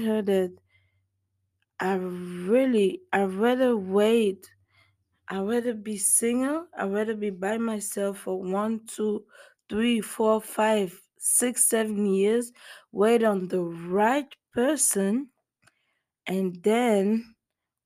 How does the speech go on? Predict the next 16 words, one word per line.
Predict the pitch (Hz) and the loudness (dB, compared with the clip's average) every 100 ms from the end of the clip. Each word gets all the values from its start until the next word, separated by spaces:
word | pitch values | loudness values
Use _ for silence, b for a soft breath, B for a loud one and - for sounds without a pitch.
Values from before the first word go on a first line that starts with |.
| 190 | 0
go | 202 208 | 4 4
from | 208 185 185 190 | 2 -6 -6 -6
there. | - - - _ _ _ _ _ _ _ _ _ | -8 -10 -14 _ _ _ _ _ _ _ _ _
So | - - 196 190 185 - _ | -14 -2 2 2 2 -4 _
one, | - 196 202 208 214 220 _ _ - | -8 -2 2 2 0 -4 _ _ -4
another | 202 202 196 202 214 | 0 2 2 0 -2
point | 208 - 214 196 196 - - _ | -6 0 2 2 -2 -6 -14 _
before | 190 190 208 | -6 -2 0
entering | 190 196 196 196 196 185 | 0 -2 -4 -4 -4 -4
a | |
relationship, | 180 180 180 196 196 202 - 220 B B B - | -6 -4 -4 -4 -4 -8 -10 -14 B B B -8
you | 220 | -2
have | 220 220 | -2 -4
to | - | -10
be | 196 196 | -6 -8
patient. | 185 185 180 180 - 175 196 | -6 -6 -6 -8 -10 -10 -12